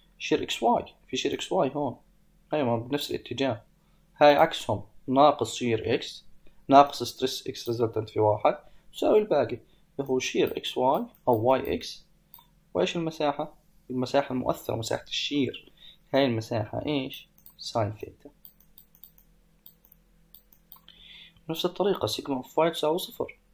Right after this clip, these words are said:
بقول في عندي فورس هاي لتحت، وعندي فورس اللي هي شير واي اكس أو اكس واي،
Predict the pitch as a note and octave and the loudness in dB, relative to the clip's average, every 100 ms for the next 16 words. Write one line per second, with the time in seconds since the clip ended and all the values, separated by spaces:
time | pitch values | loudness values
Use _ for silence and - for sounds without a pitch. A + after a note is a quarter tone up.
0 | _ _ _ _ _ _ _ _ _ _ | _ _ _ _ _ _ _ _ _ _
1 | - _ - - B2 B2+ C3 A#2+ A#2 A#2+ | -20 _ -20 -6 -2 2 2 2 -4 -2
2 | - F3 - E3+ E3 - - - - - | 2 2 2 -2 -2 -4 -6 -6 -12 -20
3 | - - _ - C3 A#2 - C#3+ A2 - | -20 -20 _ -2 0 0 4 2 2 -4
4 | C3 B2 G#2+ G#2 - - _ _ _ _ | -4 -2 -2 -2 -6 -20 _ _ _ _
5 | - - C#3+ C3 A#2 A2+ - E3 - A2+ | -8 -6 0 2 4 2 2 -2 -2 -4
6 | - - - B2+ D#3+ | -4 -8 -4 2 2